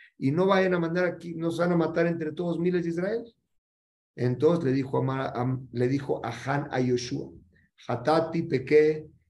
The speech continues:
sí agarré del tesoro en las guerras, no nada más en esta, sino la de Moshe Rabenu también, cuando nos prohíban agarrar tesoro, también agarré tesoros. Y en esta también,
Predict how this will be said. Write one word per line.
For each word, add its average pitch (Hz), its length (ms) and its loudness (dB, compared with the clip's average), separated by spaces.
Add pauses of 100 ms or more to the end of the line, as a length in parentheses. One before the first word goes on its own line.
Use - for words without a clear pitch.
sí 208 380 0
agarré 185 920 4 (360)
del 143 340 6
tesoro 143 800 2
en 131 220 -2
las 127 200 0
guerras, 139 720 0 (280)
no 160 120 -2
nada 190 240 4
más 175 280 2
en 147 200 2
esta, 156 320 -2
sino 151 240 -6
la 139 80 2
de 135 120 2
Moshe 135 280 0
Rabenu 170 460 0
también, 151 400 -4
cuando 135 220 -4
nos 135 180 -8
prohíban 156 380 -2
agarrar 143 400 -2
tesoro, 156 680 0 (400)
también 175 260 -4
agarré 185 320 0
tesoros. - 760 -10 (440)
Y 170 120 0
en 180 140 2
esta 226 300 0
también, 180 580 -4